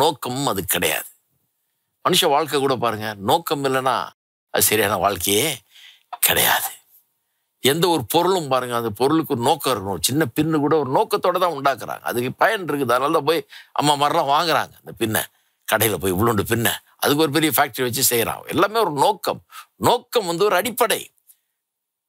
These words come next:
என்ன சொல்றாங்க இங்க? சிருஷ்டிப்பே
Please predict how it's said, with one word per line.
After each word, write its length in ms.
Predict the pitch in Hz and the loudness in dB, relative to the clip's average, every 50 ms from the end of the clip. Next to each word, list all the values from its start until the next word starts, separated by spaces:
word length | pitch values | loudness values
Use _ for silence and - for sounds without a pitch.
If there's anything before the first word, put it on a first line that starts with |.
| _ _ - | _ _ -2
என்ன 240 | - 113 135 180 208 196 180 160 143 117 - | 0 2 2 2 2 2 0 -2 -2 -2 0
சொல்றாங்க 380 | - 139 135 143 135 127 113 107 101 92 | 0 2 2 2 2 0 0 -2 -4 -2
இங்க? 140 | 90 87 80 73 71 71 76 90 95 - _ _ _ _ _ _ _ _ _ _ _ _ _ _ _ _ _ _ _ _ _ _ _ _ _ - - - - _ _ _ _ _ _ _ _ _ _ - | -2 -2 -2 -2 -4 -6 -6 -10 -14 -20 _ _ _ _ _ _ _ _ _ _ _ _ _ _ _ _ _ _ _ _ _ _ _ _ _ -20 -20 -20 -20 _ _ _ _ _ _ _ _ _ _ 0
சிருஷ்டிப்பே 840 | - - - 156 185 220 208 - - - 226 202 - - 247 233 | 2 2 2 2 2 0 0 -2 0 -2 -2 -2 0 2 2 2